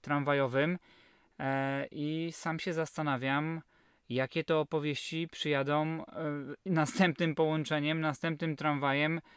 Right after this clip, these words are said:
w nadchodzących tygodniach na podcaście Pod Specjalnym Nadzorem. Mam nadzieję, że ten pierwszy odcinek był inspirujący. Dziękuję, że byliście ze mną. I ja mógłbym tak długo, ponieważ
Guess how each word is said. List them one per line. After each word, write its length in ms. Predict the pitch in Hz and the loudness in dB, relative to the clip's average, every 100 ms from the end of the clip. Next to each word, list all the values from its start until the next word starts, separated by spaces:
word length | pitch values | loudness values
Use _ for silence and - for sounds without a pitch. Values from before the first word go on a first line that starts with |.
| - _ | -20 _
w 160 | 113 123 | -4 2
nadchodzących 720 | 143 139 160 139 165 156 139 | 2 2 0 2 0 -2 -4
tygodniach 680 | - 120 135 123 135 156 - 117 | -4 0 2 2 2 2 0 -4
na 340 | 113 127 175 - | 2 2 2 0
podcaście 720 | 131 - 131 120 - 156 165 - - - - | -6 0 0 0 0 0 0 -6 -20 -8 0
Pod 200 | 147 - | 0 0
Specjalnym 760 | - 131 - 143 139 139 135 131 _ _ _ _ | -2 -2 2 4 4 2 0 -4 _ _ _ _
Nadzorem. 680 | 120 143 139 131 117 98 92 - _ | 2 2 4 2 2 0 -6 -12 _
Mam 220 | 120 143 | -2 0
nadzieję, 640 | 165 156 160 160 160 151 131 | 0 0 2 4 4 2 -2
że 140 | 135 | -2
ten 200 | 131 127 | -2 -2
pierwszy 300 | 143 135 - | 0 -2 -2
odcinek 380 | 123 - 127 110 | -4 -2 -2 -2
był 160 | 135 | -2
inspirujący. 840 | 196 185 - 196 185 185 180 196 196 - - - - | -2 -2 0 2 2 2 0 0 -2 -4 -16 -14 -4
Dziękuję, 440 | 113 127 143 131 | -2 0 2 2
że 100 | 123 | 2
byliście 480 | 117 117 110 107 98 | 0 -2 -2 -4 0
ze 160 | 135 | 4
mną. 340 | 175 190 190 190 - _ _ _ _ _ - | 4 6 4 2 -4 _ _ _ _ _ -12
I 380 | 190 180 175 175 160 - | -6 -4 -4 -6 -8 -8
ja 100 | 160 | -6
mógłbym 300 | 160 175 175 | -6 -6 -4
tak 200 | 165 151 | -4 -4
długo, 580 | 165 160 131 123 143 147 - _ | -4 -2 0 0 -2 -8 -14 _
ponieważ 500 | - 131 131 127 - | -8 -4 -2 -4 -6